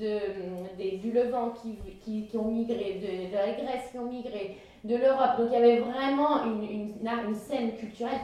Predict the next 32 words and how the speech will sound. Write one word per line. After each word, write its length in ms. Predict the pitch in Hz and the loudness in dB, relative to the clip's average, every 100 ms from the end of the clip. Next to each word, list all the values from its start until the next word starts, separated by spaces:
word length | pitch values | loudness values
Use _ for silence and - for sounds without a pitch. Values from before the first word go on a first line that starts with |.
| - | -6
très, 380 | - 302 269 - | -8 -8 -8 -8
très 260 | - 208 202 | -6 -6 -4
riche, 340 | 226 - - - - - | -4 -6 -10 -18 -20 -12
que 60 | 214 | -8
ce 180 | 214 208 | -6 -6
soit 400 | - 240 247 202 | -2 2 4 4
au 140 | 208 | 2
niveau 340 | 214 214 240 247 | -2 0 2 2
de, 60 | |
de 480 | 190 185 175 190 185 | 0 -2 -4 -4 -4
l'art, 380 | 208 214 180 170 | -2 -2 -2 -6
mais 60 | 156 | -8
donc 260 | 160 170 | -8 -10
de 60 | 180 | -8
l'art 260 | 190 - - | -6 -6 -6
de 60 | 175 | -10
ces 80 | 170 | -12
artistes 320 | 190 - - - | -12 -12 -18 -18
expatriés, 680 | - - 185 226 294 294 - - 233 | -14 -12 -10 -6 -6 -6 -12 -18 -18
de 160 | 196 208 | -6 0
la 140 | 196 | 0
poésie, 640 | - 208 214 214 254 277 226 | 0 0 0 -2 -4 -2 -2
de, 60 | |
enfin, 280 | 202 196 160 | -2 -4 -2
il 40 | |
y 120 | 156 185 | -4 -2
a 20 | |
énormément 360 | 220 208 208 | -4 -4 -4
de 60 | 220 | -4
romans, 380 | 220 214 254 240 | 2 2 2 -2
de, 60 | |
de, 460 | 202 180 180 170 | -6 -6 -8 -8